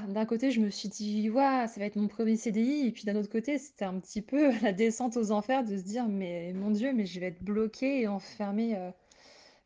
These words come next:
bah, <laughs> entre guillemets, à vie là-dedans. » Alors, bon, au final, on sait très bien que c'est pas vrai et que tu, tu peux toujours changer. Mais, euh, ouais, ça m'a fait vraiment peur. Et puis, je me disais, « Mais attends, j'ai vingt-trois ans, je, je veux faire d'autres choses, je veux connaître d'autres choses. »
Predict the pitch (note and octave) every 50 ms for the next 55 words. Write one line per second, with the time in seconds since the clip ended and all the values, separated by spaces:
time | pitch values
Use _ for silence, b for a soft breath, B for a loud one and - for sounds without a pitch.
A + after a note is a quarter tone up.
0 | _ _ _ G3 B3 A#3+ - - - - - - - G3 G#3+ - A3 G#3 G#3 A#3+
1 | A#3 A#3+ C#4+ C#4 - - - A#3 A3+ G3+ G#3 A3+ G#3+ G#3 G#3 G#3 G3+ C#4 C4+ G#3+
2 | F3 E3+ F3 F3 F3+ - - G3 F#3 E3+ F#3 - - F#3+ - - G#3 A3 A3 F#3
3 | - - - - - G3+ F#3+ G3 F#3 - _ D#3+ - F3 F#3 F#3+ G#3 G3 F#3 -
4 | _ - - F3 E3+ - _ _ _ - - - F#3+ F#3 - G#3 G3+ F#3+ F3+ -
5 | - G3+ G3+ C#4+ C#4+ B B B B B B B B B B B - A3 A3 G#3
6 | G3 G3 F#3 F#3 F#3 F#3 - _ _ _ _ _ _ _ _ - - B3+ A#3+ B3+
7 | C4 C4+ A#3+ G#3+ G3+ G3+ - A3+ G#3+ A3 A#3+ B3 A#3 A#3+ B3 A3+ A#3+ C4 C4+ C#4
8 | B3+ A#3 A3 - - - - A3 A3 G3+ G#3+ G#3 G#3+ G#3+ G#3+ G#3+ C4 C4 A3+ G#3+
9 | G#3 G3+ - - A#3+ A3+ A3+ G#3 F#3 F#3+ G3 F#3 G#3+ A#3 A#3 A3+ - - A#3+ A#3+
10 | A#3 C4 C#4 C#4 B3+ G#3+ F#3+ F3+ F3 F3 F3 F#3 F3+ F#3 G3 G3 - A#3+ B3 A#3
11 | A3+ A3+ - - C4 C#4 D4+ D4 B3 F#3+ F#3+ F#3+ G3+ - - A#3+ G#3+ A#3 A#3+ G#3
12 | G3 A#3 A3+ A3+ - A3+ A3 A3 - C#4 D4 C4+ G#3+